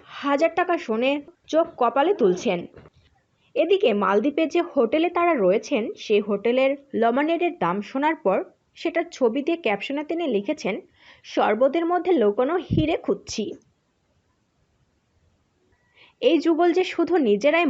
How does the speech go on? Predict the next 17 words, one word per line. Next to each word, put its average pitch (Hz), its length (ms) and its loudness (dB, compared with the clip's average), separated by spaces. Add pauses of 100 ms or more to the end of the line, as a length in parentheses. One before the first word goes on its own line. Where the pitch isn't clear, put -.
মজা 175 300 0
করছেন 349 300 -2 (200)
তা 180 80 -4 (100)
কিন্তু 202 240 -2
নয়, 185 260 -2 (560)
নিজেদের 339 420 0 (100)
ছবি 359 280 2 (180)
ও - 20 0 (160)
ভিডিও 240 280 2 (140)
শেয়ার 220 280 2
করছেন 269 320 -2 (240)
সকলের 349 480 0
সঙ্গে 240 280 2 (320)
আনন্দ 302 280 -2 (160)
ভাগ 208 120 -4 (100)
করে 196 220 2
নিতে। 180 200 -6